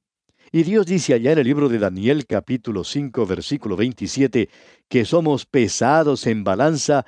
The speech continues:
en la palabra de Dios. Creemos que el gran error de la persona de cultura es el de creer que la persona depravada debe ser juzgada, pero que él debe escapar al juicio porque es diferente. La gran mayoría piensa que Hitler y Stalin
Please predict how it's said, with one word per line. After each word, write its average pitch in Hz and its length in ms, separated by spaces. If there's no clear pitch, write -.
en 135 220
la 113 160
palabra 104 480
de 87 140
Dios. 80 420
Creemos 175 440
que 143 140
el 110 140
gran 123 320
error 180 420
de 113 120
la 101 120
persona 127 460
de 104 80
cultura 135 580
es 160 200
el 147 100
de 123 120
creer 123 320
que 151 100
la 123 140
persona 160 420
depravada 131 600
debe 143 220
ser 127 160
juzgada, 104 560
pero 127 200
que 110 200
él 185 120
debe 135 180
escapar 135 560
al 120 120
juicio 151 360
porque 113 300
es 92 80
diferente. 87 580
La 98 160
gran 143 280
mayoría 131 480
piensa 131 360
que 90 260
Hitler 127 480
y 82 120
Stalin 135 560